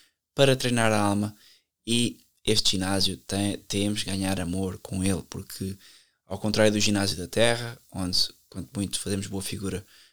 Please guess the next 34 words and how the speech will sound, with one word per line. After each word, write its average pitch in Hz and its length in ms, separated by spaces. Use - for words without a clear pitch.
para 101 140
quem 101 140
vai 90 180
à 80 80
praia, 98 300
faz, 87 220
faz 95 200
uma 92 120
boa 98 160
figura 87 340
na 82 120
praia, 113 380
e 98 100
ou 98 140
faz 87 220
uma 87 80
boa 92 100
figura 95 340
se - 80
for 92 160
um 92 60
atleta - 480
e 87 340
faz 92 180
desporto - 640
e - 40
que - 100
faz 92 240
uma 87 120
competição, 95 600
quer 127 200
ganhar 98 220
a 85 40
competição, 107 580